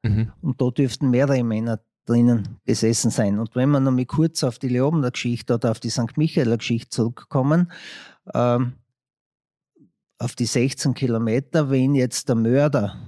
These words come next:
Speaker 2: den L-K-W-Zug dorthin gelenkt hat, auf, äh, Umwegen, damit er falsche Spuren, äh, zieht,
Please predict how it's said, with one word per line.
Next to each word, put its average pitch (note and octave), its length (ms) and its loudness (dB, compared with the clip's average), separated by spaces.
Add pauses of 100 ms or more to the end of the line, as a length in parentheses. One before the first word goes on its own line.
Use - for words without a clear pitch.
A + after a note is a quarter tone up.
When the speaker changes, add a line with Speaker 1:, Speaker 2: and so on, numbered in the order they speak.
Speaker 2:
den A#2+ 140 2
L-K-W-Zug B2 1600 0 (260)
dorthin C3+ 440 2
gelenkt B2 560 2
hat, A#2+ 260 0
auf, - 420 -2 (120)
äh, B2 60 -6 (100)
Umwegen, B2+ 640 4
damit A#2 360 -2
er A#2+ 60 -2
falsche A2 400 0
Spuren, C3+ 640 0 (300)
äh, A2+ 200 0
zieht, B2 420 2